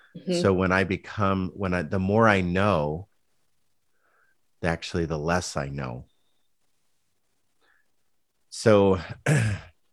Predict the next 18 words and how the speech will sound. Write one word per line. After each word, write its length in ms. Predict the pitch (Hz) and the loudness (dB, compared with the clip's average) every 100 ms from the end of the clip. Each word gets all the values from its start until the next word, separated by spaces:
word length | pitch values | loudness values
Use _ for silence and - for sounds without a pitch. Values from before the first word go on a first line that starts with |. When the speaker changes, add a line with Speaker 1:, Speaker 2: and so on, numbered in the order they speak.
| _ _ _ _ _ _ _ _ _ _ _ _ _ _ _ _ - 95 | _ _ _ _ _ _ _ _ _ _ _ _ _ _ _ _ -6 -2
Speaker 2:
just 240 | 92 - | -2 -2
know 460 | 87 85 80 76 76 | -2 -2 -2 -4 -8
something 440 | - 92 78 82 76 | -8 -6 -4 -4 -6
about 340 | 73 73 - | -4 -6 -6
this. 340 | - 76 - - _ - | -8 -8 -10 -20 _ -6
I 100 | 107 | -2
know 240 | 98 98 95 | 2 2 4
that 240 | 85 - | 0 0
pectin 520 | 110 101 - 110 101 | 0 0 2 2 6
now 240 | 95 92 87 | 6 6 6
is 120 | 80 | 4
not 260 | 87 82 80 | 4 2 2
made 440 | 85 82 82 82 _ - - - - | 2 4 2 -2 _ -20 -20 -6 4
from 220 | 104 92 | 6 6
pig 340 | - 160 254 | 8 10 10
fat, 420 | - 117 92 80 - - | 8 8 10 6 2 6
you 100 | 104 | 8
know, 140 | 113 | 8